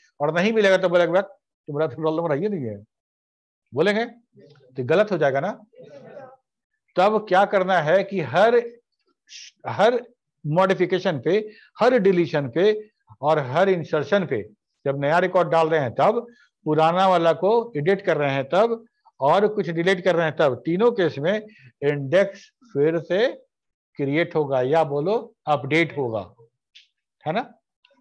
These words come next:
अब हम जैसे मान लो name के आधार पे sorting, इंडेक्स किए हुए हैं, मोहित को जगह मिल गया अपना एम वाला, sorting हुआ तो मोहित को मिल गया। मोहित बोला कि नहीं मेरा नाम रोहित है, मोहित नहीं है, तो जैसे ही इसको रोहित करेंगे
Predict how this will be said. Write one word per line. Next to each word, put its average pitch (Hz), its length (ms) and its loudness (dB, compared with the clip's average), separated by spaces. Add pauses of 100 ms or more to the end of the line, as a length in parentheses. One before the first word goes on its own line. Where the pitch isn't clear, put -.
(1000)
अब 170 180 2
हम 180 240 -2
जैसे 180 280 0
मान 170 180 2
लो 185 140 2
name 185 280 -2
के 190 100 0
आधार 175 340 4
पे 185 180 -2
sorting, 160 520 -2
इंडेक्स 147 640 -2
किए 202 220 2
हुए 170 160 2
हैं, 170 240 -2 (400)
मोहित 160 500 -2
को 202 140 4
जगह 180 280 2
मिल 208 160 0
गया 208 180 2
अपना 196 280 0
एम 202 160 0
वाला, 208 260 2 (340)
sorting 165 320 -2
हुआ 202 140 2
तो 208 140 -2
मोहित 185 240 -2
को 202 80 -4
मिल 214 140 0
गया। 220 220 -4 (420)
मोहित 180 260 0
बोला 196 240 2
कि 196 140 0
नहीं 190 180 2
मेरा 175 200 0
नाम 185 140 0
रोहित 180 320 0
है, 131 60 -2
मोहित 175 300 -2
नहीं 165 200 -4
है, 107 80 -10
तो - 580 -18
जैसे 165 240 0
ही 226 160 0
इसको 214 200 0
रोहित 196 340 0
करेंगे 175 360 0